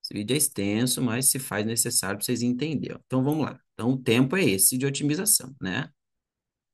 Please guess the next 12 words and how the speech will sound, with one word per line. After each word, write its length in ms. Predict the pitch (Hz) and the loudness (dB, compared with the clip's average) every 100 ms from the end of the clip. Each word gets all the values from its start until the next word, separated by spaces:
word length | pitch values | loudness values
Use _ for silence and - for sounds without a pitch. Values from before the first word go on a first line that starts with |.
| _ - | _ -14
Ó, 100 | - | -14
o 120 | - | -10
tempo 260 | - 87 147 | -8 -2 2
é 80 | 147 | 2
esse. 320 | - - - | 2 -2 -2
O 20 | _ _ _ _ _ - | _ _ _ _ _ 0
que 140 | 269 | 2
que 120 | 269 | 4
eu 80 | 294 | 2
fiz? 600 | - 147 101 - - - | 2 2 4 4 2 0
Eu 160 | - 135 | 0 4
otimizei 800 | 135 131 123 113 95 90 82 | 4 4 2 2 2 0 -2